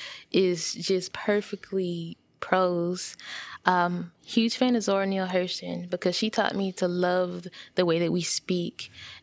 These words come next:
and it's, it's such an honor to read her work because, uh, we usually get judged for the dialect, dialects that we have, for the slang that we have, but she taught me that, that,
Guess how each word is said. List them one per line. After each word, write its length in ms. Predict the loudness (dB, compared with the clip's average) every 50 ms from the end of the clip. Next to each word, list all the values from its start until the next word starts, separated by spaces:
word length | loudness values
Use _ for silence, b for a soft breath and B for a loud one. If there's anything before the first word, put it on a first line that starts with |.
| _
and 460 | 2 2 2 2 2 0 0 -2 -2 -2
it's, 200 | -2 -2 -2 0
it's 200 | 0 0 0 2
such 240 | 2 2 2 2 0
an 60 | 0 0
honor 280 | 2 2 2 2 0
to 160 | -2 -4 -4 -2
read 240 | 0 0 0 0
her 160 | 0 -2 -2 0
work 340 | 0 0 2 0 0 0
because, 800 | 0 -2 -2 0 0 0 2 2 2 2 0 0 -4 -6 -10 -12 B B B B B B B B B B _ 2
uh, 460 | 2 4 4 4 2 2 0 -2 -4 -6 -12 -12 _
we 160 | -4 -2 0 2
usually 400 | 4 4 4 4 4 2 4 4
get 220 | 2 2 0 0
judged 720 | 0 2 2 4 4 4 2 0 0 -2 -6 -8 -10 -10
for 460 | -12 -6 -2 0 0 2 2 0 0
the 100 | 0 0
dialect, 760 | 0 2 4 4 4 4 2 2 2 0 0 -2 -4 -2 0
dialects 420 | 2 2 4 4 2 2 0 0 -2
that 120 | -2 -2
we 120 | 0 -2 -2
have, 420 | 0 0 0 2 2 0 -2 -2
for 120 | -2 -2 0
the 200 | 0 0 0 -2 B B B B B B
slang 380 | -6 -2 0 2 2 2 2 2
that 140 | 0 0
we 100 | 0 -2
have, 500 | 2 2 2 4 4 2 0 -2 -2 0
but 200 | 0 2 2 2
she 180 | 0 -2 -2 -2
taught 300 | 0 0 0 0 2 0
me 140 | 0 0 0
that, 220 | -2 -2 -2 0
that, 300 | 0 0 2 2 0 -2